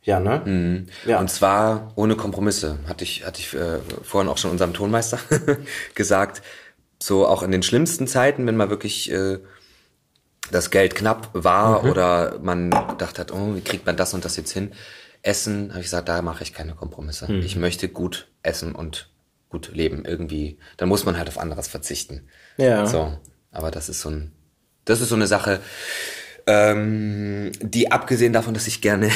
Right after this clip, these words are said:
Speaker 2: <laughs> essen gehe
Speaker 1: <laughs>
Speaker 2: und Verschiedenes Neue ausprobiere, auch, äh, gerne koche, ähm, dass ich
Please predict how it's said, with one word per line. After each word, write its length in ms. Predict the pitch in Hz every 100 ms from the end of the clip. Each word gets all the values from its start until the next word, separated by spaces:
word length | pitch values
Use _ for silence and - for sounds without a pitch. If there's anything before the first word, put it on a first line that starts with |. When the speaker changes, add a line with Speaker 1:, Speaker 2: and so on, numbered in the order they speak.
| -
Speaker 2:
<laughs> 160 | - -
essen 380 | 110 - 101 90
gehe 380 | 120 139 151 147 131 117
Speaker 1:
<laughs> 280 | 127 - 135
Speaker 2:
und 180 | 117 131
Verschiedenes 560 | 127 120 139 123 117
Neue 260 | 110 110 113
ausprobiere, 520 | 104 127 123 113 110
auch, 220 | 104 -
äh, 120 | - 101 104
gerne 220 | 104 107
koche, 380 | - 120 - 113 - - - - - - -
ähm, 580 | 98 95 92 92 90 92 - _ _ _ - - -
dass 280 | 92 90 -
ich 680 | 95 82 - - - -